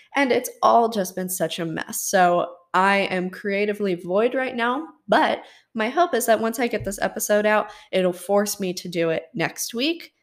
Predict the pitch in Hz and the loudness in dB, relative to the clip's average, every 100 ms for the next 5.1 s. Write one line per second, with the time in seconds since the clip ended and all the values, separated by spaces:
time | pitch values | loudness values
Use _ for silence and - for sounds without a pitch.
0 | _ - 170 170 170 170 170 170 185 190 | _ -6 -4 -2 -2 -2 0 0 2 2
1 | 190 208 202 214 220 220 202 190 170 165 | 2 0 0 -2 -2 0 0 0 -2 -2
2 | 165 156 - - - 180 - - - _ | -2 -4 -6 -10 -8 -6 -2 -4 -6 _
3 | _ - 185 170 160 170 180 170 170 165 | _ -6 0 0 0 -2 2 4 4 0
4 | 170 - 98 - - - - - - - | -4 -6 -6 -8 -14 -20 -14 -8 -4 -4